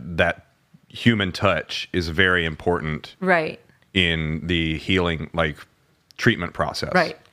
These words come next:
Speaker 1: Because patients are scared. Sometimes they feel alone.
Speaker 2: Yeah.
Speaker 1: They're, they're suffering. They're in pain.
Speaker 2: Right.
Speaker 1: So, I, we're, I'm obviously not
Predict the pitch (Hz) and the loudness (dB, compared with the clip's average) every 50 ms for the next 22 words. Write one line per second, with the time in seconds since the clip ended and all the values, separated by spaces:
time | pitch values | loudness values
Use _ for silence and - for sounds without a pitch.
0 | - - - 104 104 101 98 - - - - 110 101 95 - - 95 92 - - | -14 -2 0 2 2 2 0 -2 -6 -4 0 0 0 2 0 -2 -4 -4 -4 -2
1 | - 87 87 87 82 80 80 76 76 76 - _ _ _ _ _ _ _ _ _ | 0 2 2 4 2 2 0 0 -2 -4 -8 _ _ _ _ _ _ _ _ _
2 | _ _ _ _ _ _ _ _ _ - - - - 120 104 98 95 90 90 87 | _ _ _ _ _ _ _ _ _ -4 -4 2 4 4 4 4 4 2 2 2
3 | 87 80 85 - - _ _ _ _ _ _ _ _ _ _ - - - 98 90 | 0 -2 -4 -8 -12 _ _ _ _ _ _ _ _ _ _ -10 0 0 0 0
4 | 82 - 87 82 82 82 82 85 82 78 - 80 78 - 87 76 73 80 90 110 | 2 2 2 2 2 0 -2 -4 -6 -6 -6 -6 -4 -2 -2 -2 0 2 2 2
5 | 113 110 107 104 101 98 98 95 92 87 80 78 73 76 78 76 78 80 78 78 | 2 4 2 0 0 0 0 0 0 0 0 0 0 -2 -2 -4 -4 -4 -6 -6
6 | - 85 85 82 76 - - - 113 104 - - 101 95 90 85 76 76 78 78 | -2 0 0 0 0 0 2 2 2 2 2 0 -2 0 0 -2 -2 -2 -4 -2
7 | - 107 107 101 98 95 92 90 87 87 87 - - - - - - - - - | 0 2 2 4 2 2 0 -2 -4 -6 -8 -12 -18 -20 -20 -20 -20 -20 -20 -20
8 | - - - _ - 170 156 147 143 147 - - _ - - - - _ - - | -20 -20 -20 _ -2 0 0 0 -4 -8 -12 -20 _ -20 -20 -20 -16 _ -10 -10
9 | - - - - - - - - - - - - 107 98 98 - 110 117 - 110 | -10 -10 -14 -16 -16 -18 -18 -14 -10 -2 2 2 2 2 2 2 0 0 2 2
10 | 123 113 113 113 117 113 120 117 120 110 101 110 104 95 98 101 98 98 - - | 2 2 2 2 2 2 2 2 2 0 0 0 0 0 2 2 2 2 0 -2